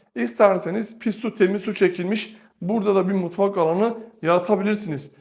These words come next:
Televizyon alanı hazırlanmış, televizyonu takabilirsiniz. Daha ne diyeyim sizlere değerli dostlar. Havuz başına hemen bakıyoruz gördüğünüz üzere. Daha iki üç yaşında bir villa. Mal sahibi dediğim gibi almış.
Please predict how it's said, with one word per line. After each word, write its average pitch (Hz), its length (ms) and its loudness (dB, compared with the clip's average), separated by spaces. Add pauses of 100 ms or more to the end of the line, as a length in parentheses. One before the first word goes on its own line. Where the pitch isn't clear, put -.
(140)
Televizyon 151 380 -4
alanı 185 300 2
hazırlanmış, 170 480 -2
televizyonu 156 480 -6
takabilirsiniz. 196 720 -2
Daha 196 180 0
ne 220 100 0
diyeyim 220 200 -4
sizlere 156 340 -2
değerli 165 240 2
dostlar. 190 340 0 (500)
Havuz 202 260 2
başına 214 260 2
hemen 220 220 0
bakıyoruz 165 400 0
gördüğünüz 147 420 -2
üzere. 156 400 2 (1400)
Daha - 160 2
iki 214 200 -4
üç 208 160 -4
yaşında 196 420 0
bir 170 100 -4
villa. 165 460 -2
Mal 202 200 -4
sahibi 170 300 -4
dediğim 180 220 -2
gibi 139 180 -6
almış. 180 680 -2